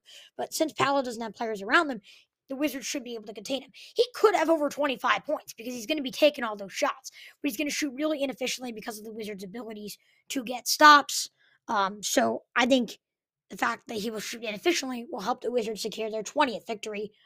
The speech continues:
of the season. Spread time, the Wizards are six and a half point favorites, over under two hundred thirty. I have two hundred thirty-one points in my matchup, so I would pick the over, and I would pick the Magic. I have the Wizards winning by five.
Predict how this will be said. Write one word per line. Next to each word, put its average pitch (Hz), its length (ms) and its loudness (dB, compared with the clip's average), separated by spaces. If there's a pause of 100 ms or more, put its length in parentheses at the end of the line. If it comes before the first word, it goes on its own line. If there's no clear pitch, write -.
(140)
of 214 100 -12
the 208 60 -14
season. 269 320 -2 (640)
Spread 311 320 4
time, 311 280 8
the 254 60 -6
Wizards 262 300 2
are 240 60 -6
six - 240 -2
and 233 80 -4
a 226 40 -4
half 226 180 -4
point 208 180 -10
favorites, 277 380 6
over 240 260 2
under 233 240 0
two 226 140 -8
hundred 208 240 -8
thirty. 262 360 4 (340)
I 277 40 4
have 285 120 8
two - 120 -4
hundred 262 240 -2
thirty-one 254 460 -2
points 254 240 -8
in 240 60 -8
my 240 120 -8
matchup, 233 380 -6
so 233 100 -8
I 226 40 -6
would 220 200 -4
pick 220 140 -8
the 226 140 -2
over, 247 340 6 (420)
and 277 100 2
I 277 60 6
would 254 160 -2
pick 247 160 -6
the 226 80 -12
Magic. 240 400 0
I 247 40 -4
have 214 140 -4
the 214 60 -8
Wizards 208 280 -4
winning 202 220 -4
by 180 120 -4
five. 247 380 2